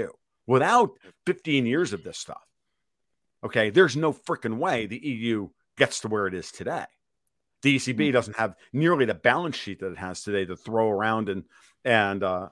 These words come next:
Speaker 1: and, and do all of this stuff. It doesn't have any of this power. If the Fed had stayed at five or six percent,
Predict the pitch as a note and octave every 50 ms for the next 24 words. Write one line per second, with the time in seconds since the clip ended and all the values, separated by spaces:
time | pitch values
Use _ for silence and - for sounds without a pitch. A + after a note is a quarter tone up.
0 | - - B2 A#2 A2+ B2 A#2 G#2+ A2 A#2+ A#2 - - A#2 C3 F3 F#3 C3 F2 -
1 | - - - E2 E2+ G2+ F#3 G3 D#3+ D3+ C3+ C3 D3 F#3+ G3+ D3+ - - - -
2 | - - B2 A#2 - - _ _ _ _ _ _ _ _ _ _ - C3 B2 A#2+
3 | - - A#2 - D3+ F3+ E3+ C3+ - - - C#3+ C#3 C#3 A#2 G#2+ - _ _ -
4 | A#2+ B2 A#2+ G2+ F#2+ - - A2 - - - - - B2 B2+ A2 -